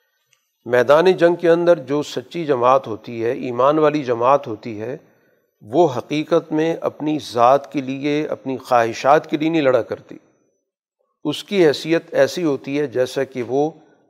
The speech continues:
اللہ تعالیٰ کا اس میدان کے اندر ایک ذریعہ اور ایک آلہ ہے۔ تو آلے کا مطلب کیا ہوتا ہے؟ جس کے ہاتھ میں آلہ ہوتا ہے، وہ اس کو استعمال کرتا ہے۔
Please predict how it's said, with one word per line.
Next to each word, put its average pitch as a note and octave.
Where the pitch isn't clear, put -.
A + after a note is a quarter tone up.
اللہ B2+
تعالیٰ C#3
کا C#3+
اس A#2
میدان C3
کے C#3
اندر C3
ایک C#3+
ذریعہ B2+
اور D#3
ایک E3
آلہ C3
ہے۔ A2+
تو -
آلے C#3
کا E3+
مطلب D3+
کیا D#3
ہوتا D#3
ہے؟ D#3
جس C3
کے C#3+
ہاتھ C3
میں E3
آلہ C3+
ہوتا C3+
ہے، C#3
وہ D#3+
اس E3
کو F3+
استعمال C3+
کرتا -
ہے۔ -